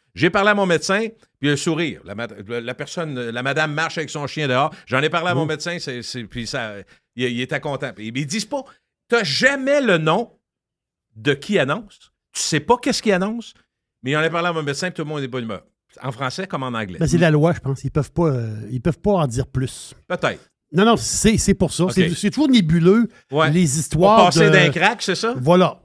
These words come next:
Speaker 3: C'est, pour annoncer des médicaments, c'est toujours nébuleux. Tu sais, putain,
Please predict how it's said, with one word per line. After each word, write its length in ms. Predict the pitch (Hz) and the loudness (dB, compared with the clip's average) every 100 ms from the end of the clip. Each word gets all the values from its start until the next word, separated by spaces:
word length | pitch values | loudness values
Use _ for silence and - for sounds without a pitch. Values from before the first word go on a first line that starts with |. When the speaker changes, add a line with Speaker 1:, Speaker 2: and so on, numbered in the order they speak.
| - | -12
Speaker 3:
C'est, 340 | 127 120 117 | -8 -6 -4
pour 160 | 151 156 | -2 2
annoncer 360 | 175 175 - | 4 2 2
des 120 | 220 | 4
médicaments, 500 | 190 156 - 156 180 | 4 4 2 2 2
c'est 120 | - 139 | 2 0
toujours 160 | 233 | 2
nébuleux. 380 | 220 156 135 143 | 2 4 2 0
Tu 100 | 143 | -2
sais, 160 | 156 117 | -6 -6
putain, 240 | - 208 | -10 -4